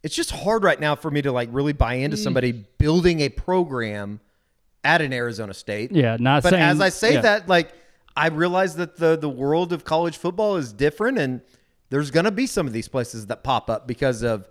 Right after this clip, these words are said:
Speaker 1: access to money,
Speaker 2: Yep.
Speaker 1: access to
Speaker 2: See what
Speaker 1: cities,
Speaker 2: their
Speaker 1: which
Speaker 2: co-, collective
Speaker 1: Scottsdale
Speaker 2: is.
Speaker 1: slash Tempe is awesome. Like, I, I, you know, I would go take an offi-, I wanna take an official visit to, uh,
Speaker 2: <laughs>
Speaker 1: Arizona State, and I'm thirty-five.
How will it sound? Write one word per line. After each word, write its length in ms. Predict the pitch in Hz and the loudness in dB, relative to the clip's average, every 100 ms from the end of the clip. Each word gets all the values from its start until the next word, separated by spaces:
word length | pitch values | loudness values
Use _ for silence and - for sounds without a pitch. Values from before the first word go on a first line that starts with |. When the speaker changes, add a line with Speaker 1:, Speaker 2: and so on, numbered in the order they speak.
| _ _ _ - | _ _ _ -4
Speaker 1:
access 480 | 131 131 - 139 - | -2 -2 0 -2 -2
to 240 | - 135 120 | -8 -6 -2
money, 400 | 147 156 147 143 _ _ - | 0 0 -2 -8 _ _ 0
Speaker 2:
Yep. 180 | 135 - | 2 2
Speaker 1:
access 400 | - 147 131 - | 2 2 0 -2
to 340 | - 135 123 | -2 0 0
Speaker 2:
See 20 | |
what 80 | 113 | -2
Speaker 1:
cities, 500 | - 180 156 135 135 | -4 0 2 2 -2
Speaker 2:
their 240 | 156 160 | -4 -4
Speaker 1:
which 220 | 170 143 208 | 2 4 4
Speaker 2:
co-, 240 | - - | 2 -2
collective 460 | - 175 185 196 180 | 4 6 6 4 6
Speaker 1:
Scottsdale 240 | 165 160 | 6 4
Speaker 2:
is. 80 | 127 | 2
Speaker 1:
slash 300 | 156 143 - | 0 0 -2
Tempe 480 | - 190 - 180 165 _ _ _ | -6 -6 -4 -6 -6 _ _ _
is 320 | 143 120 107 - - _ _ _ - | -8 -8 -8 -16 -20 _ _ _ 0
awesome. 560 | 180 175 165 180 165 170 _ _ - | 2 4 2 -2 -2 -6 _ _ -4
Like, 220 | 131 123 | -2 0
I, 160 | 131 147 135 - | 0 0 -2 -8
I, 140 | 143 147 120 120 240 _ | -2 -2 -4 -18 -20 _
you 120 | 196 131 | -8 -8
know, 140 | 69 _ _ _ _ _ _ _ _ - | -10 _ _ _ _ _ _ _ _ -2
I 160 | 151 | 2
would 180 | 160 143 | 2 0
go 140 | 127 113 | -4 -4
take 240 | 135 110 | -4 -4
an 140 | 113 98 | -4 -6
offi-, 200 | - 110 | -6 -4
I 180 | 147 202 | 2 2
wanna 220 | 240 147 | 2 -2
take 200 | - 123 | -2 -2
an 80 | 127 | -2
official 340 | 117 139 131 131 | -2 0 0 0
visit 340 | 131 123 127 | 0 0 0
to, 280 | 135 127 123 | 0 2 4
uh, 200 | 120 120 | 4 4
Speaker 2:
<laughs> 40 | |
Speaker 1:
Arizona 340 | 135 131 139 127 | 2 0 -2 -4
State, 220 | - 143 | -2 -2
and 80 | 151 | -2
I'm 80 | 135 | -6
thirty-five. 640 | 175 160 135 208 247 85 | -2 -2 -2 -4 -4 -6